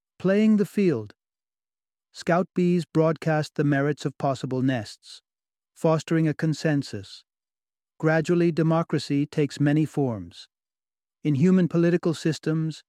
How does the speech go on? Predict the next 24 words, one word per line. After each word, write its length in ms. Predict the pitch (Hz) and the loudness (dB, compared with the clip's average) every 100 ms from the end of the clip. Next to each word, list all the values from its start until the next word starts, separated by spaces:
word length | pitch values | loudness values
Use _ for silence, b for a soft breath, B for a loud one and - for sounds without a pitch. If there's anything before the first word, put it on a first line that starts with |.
| _ _ _ 156 | _ _ _ -2
we 100 | 143 | 2
usually 460 | 151 170 156 160 | 4 4 2 0
see 220 | - 170 | 0 0
representative 760 | 143 151 - 135 151 143 147 139 | 2 0 -2 0 0 0 -2 0
democracy, 680 | 143 143 - 113 - 101 - _ _ _ _ - | 0 0 -2 -8 -8 -10 -12 _ _ _ _ 0
where 160 | 151 | 0
certain 380 | 131 175 180 165 | 2 0 2 2
individuals 800 | 160 156 135 160 151 151 143 135 | 2 2 2 0 2 0 0 0
make 220 | 147 147 | -2 -2
choices 600 | - 165 139 - 120 123 | 0 2 2 0 -4 -4
on 180 | 143 139 | -4 -2
behalf 420 | 139 127 147 143 | -2 0 -2 -2
of 80 | 147 | -4
the 80 | 147 | -4
populace. 640 | 160 156 - 101 98 - - _ _ _ _ _ - | 0 -2 -2 -8 -10 -18 -20 _ _ _ _ _ 0
However, 500 | 196 220 143 135 - _ _ _ - | 2 2 0 -2 -6 _ _ _ 0
honeybees 580 | 190 208 165 160 151 | 2 2 4 4 2
subscribe 720 | - 139 - - 156 151 151 143 | -2 -8 -6 -2 0 2 0 -2
to 180 | 139 131 | -4 -4
a 60 | |
form 440 | - 156 156 156 139 | -4 -2 0 0 -2
of 220 | 107 107 | -4 -4
direct 400 | 131 127 143 - | -2 0 -2 -4
democracy. 680 | 135 131 - 107 - 101 | -2 -2 -6 -10 -10 -12